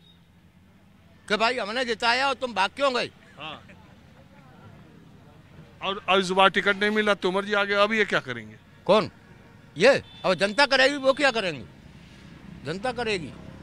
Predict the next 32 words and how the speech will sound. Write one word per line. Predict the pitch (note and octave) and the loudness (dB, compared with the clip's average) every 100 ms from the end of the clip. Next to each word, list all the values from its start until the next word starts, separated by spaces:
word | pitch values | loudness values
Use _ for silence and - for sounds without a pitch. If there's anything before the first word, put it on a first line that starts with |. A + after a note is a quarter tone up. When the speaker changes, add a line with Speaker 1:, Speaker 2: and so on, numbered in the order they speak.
| - - - - - - - - - - | -20 -20 -20 -20 -20 -20 -20 -20 -18 -10
Speaker 1:
कि | D#3 | -10
किसको | F3 G3+ G#3 | -10 -8 -8
जिताना | G3 G3+ G3 G#3+ | -8 -6 -4 -2
है, | A#3 | -4
कौन | - G#3 G#3+ | 2 2 2
कैंडिडेट | G3+ G3 G3 G#3 G3+ | 0 0 2 2 2
है | |
हमारा, | G3 F3+ G3 A3 | 2 2 2 0
उसको | F#3+ F#3 E3+ G#3 | -2 -14 -12 -10
जनता | E3 - F3+ F3+ F3+ | -12 -8 -6 -4 -4
Speaker 2:
तो | D3+ | -4
आप | |
Speaker 1:
करेगी। | D3 | -8
Speaker 2:
तो | D#3 | -8
भाजपा | D#3 A#2+ B2+ E3+ E3+ | -8 -6 -6 -4 -2
का | F#3 | -2
भी | E3+ | -6
पीछे | E3 E3 D#3 | -8 -10 -4
लगाए, | E3+ E3 F3 | -2 2 2
तो | E3 | 0
बीजेपी | D3+ C3+ C#3 C3 F3+ | -6 -4 -4 -4 -4
के | F3+ | 0
आप | E3 | 0
हैं | C#3+ F#3 | 0 -6
कि | G3 | -8
नहीं? | D#3+ C3+ - - | -14 -16 -20 -10
Speaker 1:
कौन | - F3+ D#3+ | -2 -2 -2
के? | A2 - | -6 -6
हम | B2+ | -6
कैंडिडेट | D#3 E3+ F3 F#3 G3+ G3+ | -2 -2 -2 -4 -4 -4
के | G#3+ | -8
हैं। | G3 | -10